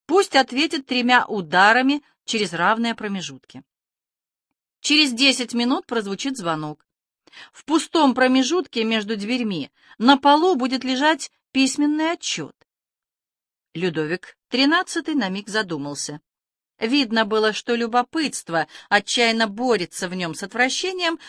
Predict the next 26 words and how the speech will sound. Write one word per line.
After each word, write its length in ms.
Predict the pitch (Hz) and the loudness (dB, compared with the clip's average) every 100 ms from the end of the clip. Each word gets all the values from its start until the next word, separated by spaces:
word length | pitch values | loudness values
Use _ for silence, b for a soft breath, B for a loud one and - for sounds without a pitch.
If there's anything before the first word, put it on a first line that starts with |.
| B | B
какое 360 | B 262 392 349 | B 0 2 0
он 180 | 311 269 | 2 0
испытывал 540 | 262 - 269 359 359 | -2 -6 -4 -4 -4
ко 120 | 208 | -4
всем 280 | - 233 262 | -4 -4 -4
женщинам, 720 | 196 175 170 165 - 185 185 B B B | -2 -4 -6 -8 -10 -10 -10 B B B
а 180 | 240 254 | 6 6
особенно 480 | 254 381 269 233 214 | 6 -2 -2 -2 -4
к 60 | |
женщинам 480 | 190 262 269 247 226 | -2 -2 -2 -4 -6
такого 400 | 202 196 208 196 | -6 -4 -2 0
общественного 640 | 180 - 190 - 170 156 151 | -2 -4 -8 -8 -8 -8 -8
положения, 600 | 156 143 143 240 285 262 | -8 -8 -6 -4 -2 -4
как 200 | 180 - | -6 -8
у 60 | |
Марион 440 | 147 151 190 202 180 | -8 -6 -6 -6 -10
де 100 | 143 | -10
Лорм. 340 | 135 135 - _ _ _ _ _ _ _ - | -10 -14 -16 _ _ _ _ _ _ _ -4
Наконец, 600 | 214 180 175 226 302 247 | -2 0 -2 -2 -4 -6
любопытство 800 | 214 165 - 160 - 185 196 - | -8 -8 -8 -12 -12 -6 -4 -6
победило. 540 | - 156 151 143 135 - _ _ _ _ _ _ _ _ _ _ _ _ _ | -14 -14 -14 -16 -20 -20 _ _ _ _ _ _ _ _ _ _ _ _ _
«Поскольку 600 | - 330 403 392 370 359 | 2 4 2 0 2 2
господин 460 | 311 330 330 320 330 | 0 -2 0 0 0
кардинал, 680 | 311 262 269 254 240 277 330 B B - | -2 0 2 6 6 6 2 B B -6
человек 440 | 262 247 240 233 | 0 2 2 0
церкви, 600 | - 214 185 180 220 | -4 -2 -2 -2 -4